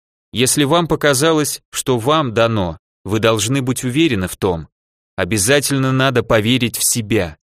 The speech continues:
и победа придёт потом. Может, вам не придётся вступать в борьбу, в поединок с судьбой никогда. Но упрямый чудак на вопрос "Я смогу?" отвечает уверенно "Да".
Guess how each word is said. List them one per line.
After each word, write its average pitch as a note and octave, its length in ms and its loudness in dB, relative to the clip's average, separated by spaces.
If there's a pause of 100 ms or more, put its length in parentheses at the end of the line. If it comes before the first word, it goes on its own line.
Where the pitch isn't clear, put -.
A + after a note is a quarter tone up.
(140)
и A2 100 -2
победа D#3 480 0
придёт G#2+ 580 -2
потом. F#2 540 -4 (680)
Может, D#3+ 360 0
вам F3 240 2
не F3 100 0
придётся F3+ 520 -2
вступать B2+ 440 -2
в G2+ 80 -8
борьбу, F#2 480 -2 (220)
в - 120 -12
поединок C#3 540 0
с - 80 -4
судьбой A#2 600 -2
никогда. A#2+ 680 -2 (760)
Но A2+ 200 0
упрямый F3 380 2
чудак E3 440 0
на C3 80 -2
вопрос C#3 640 0
"Я A#2 180 2
смогу?" B2 500 -2 (460)
отвечает G3 600 0
уверенно D3 500 0 (160)
"Да". G2 360 0